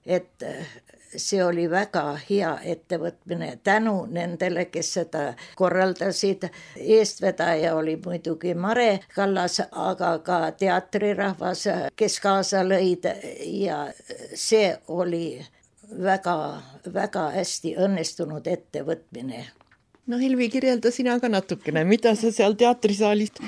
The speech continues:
Speaker 2: sul olid omad ootused, kui sa sinna läksid ja meil oli ka kokku lepitud,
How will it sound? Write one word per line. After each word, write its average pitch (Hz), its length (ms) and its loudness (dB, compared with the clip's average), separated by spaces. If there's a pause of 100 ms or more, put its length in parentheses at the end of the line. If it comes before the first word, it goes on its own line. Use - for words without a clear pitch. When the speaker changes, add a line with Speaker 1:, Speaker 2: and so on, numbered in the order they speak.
(240)
Speaker 2:
sul 202 180 2
olid 226 280 2
omad 262 300 6
ootused, 254 540 8
kui 233 160 0
sa 233 160 0
sinna 226 240 0
läksid 233 400 2
ja 214 80 6
meil 208 240 4
oli 196 160 4
ka 196 160 0
kokku 247 320 4
lepitud, 220 480 0